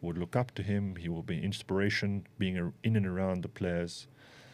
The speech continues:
Um, and they've,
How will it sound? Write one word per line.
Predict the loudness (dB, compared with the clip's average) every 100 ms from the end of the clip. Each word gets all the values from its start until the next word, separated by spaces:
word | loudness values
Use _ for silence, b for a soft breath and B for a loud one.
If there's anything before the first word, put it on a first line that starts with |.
| B B -20 -16 -8
Um, | -4 -2 -2 -4 -4 -6 -4
and | -2 0 -2 -2 -4 -6 -10 -14 B B B B B -20 -20 -20 -20 -8 -2
they've, | -2 -2 -14